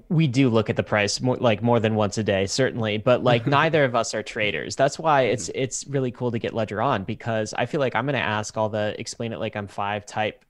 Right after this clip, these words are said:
Speaker 1: of, of questions, right? Like, is this T A thing, is it horoscopes? Is there something else to it? Explain it to us. I've heard a lot about this Bitcoin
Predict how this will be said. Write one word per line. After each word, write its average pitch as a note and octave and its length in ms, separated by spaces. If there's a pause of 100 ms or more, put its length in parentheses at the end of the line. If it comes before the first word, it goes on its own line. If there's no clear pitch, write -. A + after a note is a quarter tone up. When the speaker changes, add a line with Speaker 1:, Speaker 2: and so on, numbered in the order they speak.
Speaker 1:
of, A2+ 320
of A2+ 180
questions, G2 640
right? F#2+ 260
Like, G#2+ 280 (340)
is E3+ 160
this F#3 220
T G#3 180
A G3 120
thing, F3+ 260
is C#3+ 100
it D#3 100
horoscopes? A3+ 760 (340)
Is E3+ 140
there F3 120
something D#3+ 400
else C#3 500
to A2 180
it? B2 240
Explain B2+ 560
it - 180 (280)
to A2+ 180
us. A#2 280 (400)
I've B2 100
heard D3+ 160
a D3 40
lot C#3 180
about C3 280
this A2 160
Bitcoin A#2 640